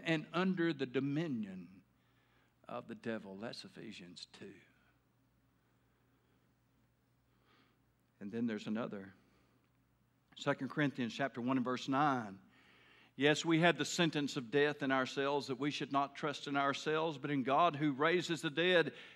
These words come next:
who delivered us from so great a death."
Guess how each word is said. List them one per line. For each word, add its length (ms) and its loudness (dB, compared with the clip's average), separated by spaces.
who 140 10
delivered 520 8
us 260 10
from 280 4
so 340 10
great 400 10
a 80 8
death." 320 10